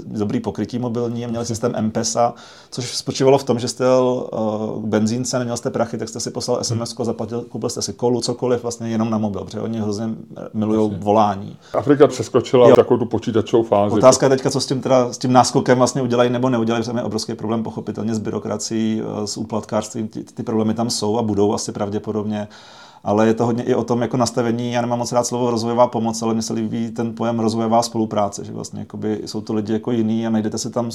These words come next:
Speaker 1: lidi, kteří jsou zodpovědní a stejně tak je tam spousta lidí, se kterými se prostě jako nedá obchodovat nebo nedá se s nimi jakoby nějak vít, ale je dobrý se soustředit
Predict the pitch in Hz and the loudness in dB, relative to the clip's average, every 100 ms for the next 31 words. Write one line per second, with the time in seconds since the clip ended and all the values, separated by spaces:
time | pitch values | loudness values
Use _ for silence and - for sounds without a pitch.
0 | - 107 113 107 - 117 104 - 120 120 | -8 -8 -6 -8 -6 -4 -4 -2 -2 -2
1 | 117 113 117 - 107 104 104 110 107 110 | -2 -6 -8 -8 -8 -6 -8 -8 -8 -10
2 | 107 107 107 101 104 104 107 107 101 98 | -8 -4 -4 -6 -8 -10 -10 -10 -12 -12
3 | - 104 110 104 98 101 107 - 101 98 | -10 -8 -6 -4 -4 -4 -6 -8 -6 -6
4 | 104 98 98 92 - - 110 107 110 - | -8 -12 -10 -10 -12 -14 -14 -12 -14 -12
5 | 104 104 104 104 107 110 110 - - - | -10 -10 -8 -8 -6 -6 -6 -12 -20 -6
6 | 110 113 107 110 120 120 110 117 113 120 | -2 0 0 -2 -4 -4 -4 -4 -4 -6